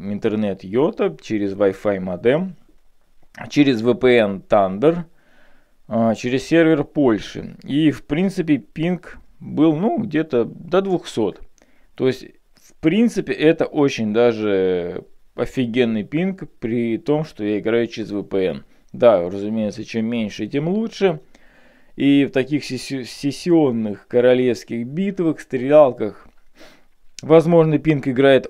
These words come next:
очень существенную роль. Но пока, конечно, я её не ощутил. Но, наверное, на более высоких рангах, да, разумеется, это будет играть огромную роль. И это будет влиять на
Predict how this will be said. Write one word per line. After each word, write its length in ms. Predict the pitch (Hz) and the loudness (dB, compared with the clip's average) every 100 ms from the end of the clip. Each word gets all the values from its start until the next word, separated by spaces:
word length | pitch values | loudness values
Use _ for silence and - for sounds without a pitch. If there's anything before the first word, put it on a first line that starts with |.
| - | -4
очень 440 | - 147 127 - 101 | 4 6 6 0 -8
существенную 840 | - 117 - 127 110 - 113 117 | -8 -12 -2 0 0 -4 -4 -2
роль. 360 | 110 151 185 196 - _ _ _ _ - | 2 4 4 0 -12 _ _ _ _ -6
Но 160 | 160 | -6
пока, 320 | 175 113 139 | -2 0 2
конечно, 400 | 120 110 117 110 | 0 0 -2 -2
я 220 | 107 107 104 | -2 0 0
её 100 | 101 | -2
не 120 | 104 | -4
ощутил. 560 | 101 123 165 180 160 - | -6 -6 0 2 2 -4
Но, 340 | - 147 175 | -6 0 0
наверное, 600 | 165 160 175 220 190 170 | 6 6 6 4 4 2
на 260 | 147 170 151 | 4 6 6
более 760 | 131 156 175 139 139 175 220 208 - _ _ | 4 6 8 8 8 8 8 4 -6 _ _
высоких 500 | - 135 156 147 120 | -12 -4 0 0 0
рангах, 420 | 123 151 175 139 113 | 4 6 6 0 2
да, 220 | 135 139 | 6 6
разумеется, 500 | 113 113 131 131 117 | 4 -2 -2 -4 -4
это 140 | 110 | -4
будет 240 | 110 120 104 | -2 -4 -2
играть 320 | 104 110 98 | 0 0 0
огромную 560 | 98 110 113 110 110 | -2 0 0 0 0
роль. 240 | 135 175 160 - _ _ - - | 2 2 0 -8 _ _ -20 -18
И 240 | - 139 147 | 2 6 8
это 320 | 120 131 113 | 6 4 0
будет 280 | 107 123 104 | 2 0 0
влиять 380 | 101 107 120 90 | 2 6 6 4
на 400 | 98 107 104 | 4 4 4